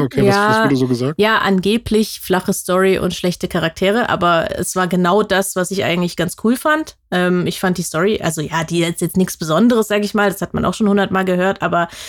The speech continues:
Speaker 2: die Charaktere fand ich wahnsinnig liebevoll geschrieben. Ähm, es gibt so einen, ja, diesen herzensguten, netten Begleiter, den es in vielen, äh, Sach-, in vielen Serien auch gibt, ne? Irgendwie, äh, bei, bei Game of Thrones gab's den, bei,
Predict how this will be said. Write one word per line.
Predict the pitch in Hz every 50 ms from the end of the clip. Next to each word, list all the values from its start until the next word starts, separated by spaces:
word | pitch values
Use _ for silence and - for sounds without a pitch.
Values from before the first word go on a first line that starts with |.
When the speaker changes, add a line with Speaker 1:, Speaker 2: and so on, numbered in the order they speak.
| - - - -
Speaker 2:
die | - 185
Charaktere | - 196 175 175 - - - 196 214 208 226
fand | - - 196 185 180
ich | 170 170 175
wahnsinnig | 180 175 180 196 202 190 190 190 180 180
liebevoll | 196 202 190 196 190 - - 180 175 180 175 180 - _ _
geschrieben. | - 196 - - - 226 233 214 233 233 240 233 233 - _ _ _ _ _ _ -
Ähm, | - 180 185 180 180 175 180 175 175 175 175 151 139
es | - 190 -
gibt | - 208 190 196 -
so | 180
einen, | 180 185 180 175 175 175 175 175 170 185 - - _ _ _ _ _ _ _ _ _ - - - - - - - - - - - - _ _ _ -
ja, | 208 165 160 175 180 - _ _ _ _ _ - - - - -
diesen | - - - - - - - - 190 - 214 233 247 214 202 240 240
herzensguten, | 226 208 233 254 - - 277 233 - - 262 254 - - 240
netten | 220 226 - - 254 202
Begleiter, | 214 202 208 196 190 220 220 - 214 185
den | 196 196 202
es | 196 -
in | 220 196
vielen, | - - - 247 247 233 214 196 190 180
äh, | - - 160 170 170 170 170 170 160 -
Sach-, | 185 185 170 -
in | - - 190 190
vielen | 180 - 233 226 220 208 202
Serien | 190 - 202 220 233 220 226 202 170
auch | 143 165 - -
gibt, | - 160 - - -
ne? | 196 196 190 180 - -
Irgendwie, | 151 180 190 175 190 185 180 175
äh, | - - - 175 175 170
bei, | - 180 180 185 185
bei | 185 196 202
Game | 196 185 185 208
of | 214 202 -
Thrones | - 180 160 165 175 180 -
gab's | - 156 160 175 - -
den, | - 180 180 185 185 175
bei, | 180 180 180 180 185 180 185